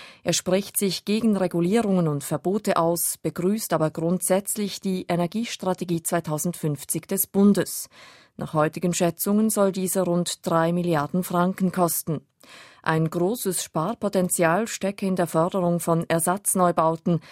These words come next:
dank derer die Energieeffizienz im Gebäudebereich gesteigert werden könne.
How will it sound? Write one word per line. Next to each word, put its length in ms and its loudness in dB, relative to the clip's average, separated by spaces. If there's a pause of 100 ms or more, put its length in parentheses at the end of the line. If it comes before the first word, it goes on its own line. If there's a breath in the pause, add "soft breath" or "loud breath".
(280 loud breath)
dank 380 0
derer 380 2
die 200 -2
Energieeffizienz 1120 -2
im 180 0
Gebäudebereich 920 0
gesteigert 640 0
werden 340 -2
könne. 300 0